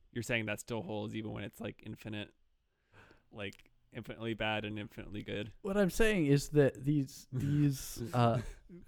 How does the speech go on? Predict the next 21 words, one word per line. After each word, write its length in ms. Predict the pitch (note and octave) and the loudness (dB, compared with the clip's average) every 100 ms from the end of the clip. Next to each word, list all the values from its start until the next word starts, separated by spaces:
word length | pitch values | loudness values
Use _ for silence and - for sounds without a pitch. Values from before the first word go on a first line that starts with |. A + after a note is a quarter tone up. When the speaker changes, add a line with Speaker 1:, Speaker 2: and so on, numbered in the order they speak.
| - | -4
Speaker 2:
values 840 | C3+ A2+ A2+ C#3+ D3+ B2 G#2+ G2+ G#2+ | -4 2 4 8 8 8 6 6 2
are 200 | G#2+ G#2+ | 2 4
impossible 680 | A2 G#2+ B2+ C3+ C#3+ A2+ G#2 | 4 4 6 8 6 6 2
to 100 | A2 | 0
quantify, 680 | - A2 A#2 G2 - - - | -2 0 0 -2 -4 -6 -6
and 100 | F#2+ | -4
it's 160 | F2+ - | -6 -4
kind 220 | - G#2+ | 2 4
of 100 | G#2 | 2
hilarious 680 | - F2+ G2+ G2+ F2+ F2+ - | 2 2 4 4 2 0 -4
that 160 | - - | -6 -6
he 120 | F2 | -4
talks 380 | - F2+ - - | 0 -2 -2 -6
about 280 | F2+ F2+ | -2 -2
it 120 | F2 F2 | -2 -2
as, 200 | F2 - | -4 -4
as 220 | - F#2 | -4 0
if 180 | F#2+ F#2 | 0 -2
it's, 240 | F#2 - - | -4 -4 -4
like, 220 | F2 - | -2 -2
a, 240 | F2 E2 | -2 -2